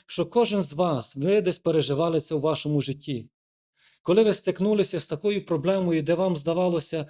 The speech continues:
ну, це вже просто тут, ну, нерішуче. От тут уже дуже важко рішити, чи то хвороба, чи то якийсь гріх, чи то залежність, чи то якась нехватка в житті чогось.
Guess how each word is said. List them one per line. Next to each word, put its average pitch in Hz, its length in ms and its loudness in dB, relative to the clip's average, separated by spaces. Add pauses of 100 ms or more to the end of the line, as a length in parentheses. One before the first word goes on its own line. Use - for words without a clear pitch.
(520)
ну, 175 300 -2
це - 180 -4
вже 175 160 -2
просто 165 440 -2
тут, 165 240 -6 (100)
ну, 151 240 2
нерішуче. 190 720 0 (680)
От 135 200 -6
тут 240 200 -2
уже 185 400 -2 (380)
дуже 180 260 2
важко 139 320 0
рішити, 127 340 -4
чи 139 120 -6
то 196 140 0
хвороба, 175 640 0 (340)
чи - 140 -6
то 156 120 -2
якийсь 165 360 -2
гріх, 160 260 -4
чи 131 100 -10
то 139 160 -4
залежність, 156 800 -4 (340)
чи 147 140 -4
то 208 180 2
якась 190 460 -2
нехватка 165 640 -2
в 151 80 0
житті 156 340 -4
чогось. 175 480 -2